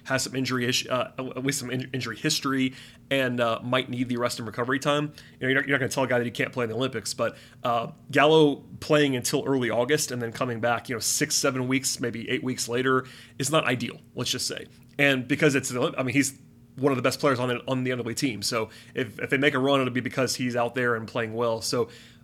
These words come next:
that's a guy where they might take it easy on him early in the season because he is an older guy and, you know, he's still under contract for this season at full,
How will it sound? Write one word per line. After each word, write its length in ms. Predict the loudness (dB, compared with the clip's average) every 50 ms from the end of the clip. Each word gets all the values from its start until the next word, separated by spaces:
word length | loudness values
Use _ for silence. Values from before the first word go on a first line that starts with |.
| -20 -20 -20 -6 2
that's 180 | 6 6 6 6
a 40 | 4
guy 240 | 2 2 2 2 2
where 180 | 2 2 2 2
they 100 | 2 0
might 280 | 2 0 0 0 0
take 180 | -2 -2 -2 -2
it 60 | -2
easy 200 | -4 -4 -4 -4
on 120 | -4 -4
him 140 | -4 -6 -6 -4
early 180 | -4 -4 -4
in 60 | -4
the 60 | -6 -6
season 280 | -6 -6 -6 -6 -8
because 320 | -8 -6 -6 -6 -6 -6 -6
he 180 | -6 -4 -4
is 80 | -4 -4
an 80 | -4
older 220 | -6 -4 -4 -4 -4
guy 300 | -4 -4 -4 -2 -2 -4
and, 160 | -4 -6 -10 -12 -16 -20 -14 -8
you 60 | -6
know, 60 | -4
he's 160 | -2 -2 -2
still 200 | -2 -2 -2 0
under 120 | 0 -2 0
contract 340 | 2 2 2 2 0 -2 -2
for 260 | -2 -2 0 0 0
this 220 | 2 0 0 2
season 280 | 2 2 2 2 0 -2
at 100 | -2 -4
full, 260 | -2 0 0 0